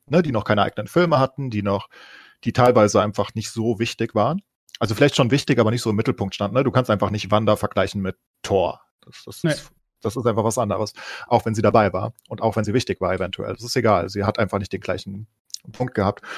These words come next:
Speaker 1: Und sie nehmen diese Leute jetzt, die noch nicht ihre eigenen Filme hatten und so weiter, und geben ihnen eine Backstory und entwickeln die Story weiter. Und, aber ich glaub gleichzeitig, dass du das nicht unbedingt sehen musst.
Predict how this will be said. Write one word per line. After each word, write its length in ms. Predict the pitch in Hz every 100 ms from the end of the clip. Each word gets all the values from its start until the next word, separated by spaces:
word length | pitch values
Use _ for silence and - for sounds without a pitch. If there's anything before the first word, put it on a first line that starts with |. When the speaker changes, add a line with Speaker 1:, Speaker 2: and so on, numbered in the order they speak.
| -
Speaker 1:
Und 80 | 123
sie 60 | -
nehmen 160 | 180
diese 180 | 185 170
Leute 320 | 143 117 135 185
jetzt, 220 | 190 -
die 80 | 120
noch 140 | 110
nicht 140 | 143 185
ihre 160 | 147
eigenen 240 | 143 - 131
Filme 280 | 139 139
hatten 200 | 127 -
und 120 | 117 110
so 100 | 110
weiter, 220 | 120 127
und 120 | 113 -
geben 260 | 113 110
ihnen 180 | 113 107 101
eine 40 |
Backstory 720 | 87 156 - - 196 220 240 - - -
und 140 | 127
entwickeln 340 | 110 135 135
die 80 | 110
Story 380 | 104 120 113 101
weiter. 460 | 101 135 147 147 156 - - - _
Und, 520 | - 120 117 117 117 - _ _ _ -
aber 180 | 123 127
ich 100 | -
glaub 200 | 131 127
gleichzeitig, 440 | 123 143 - 143 135
dass 100 | -
du 80 | 127
das 200 | 120 -
nicht 160 | -
unbedingt 420 | 135 127 123 117
sehen 480 | - 120 120 117 113 -
musst. 720 | 113 110 104 90 - - -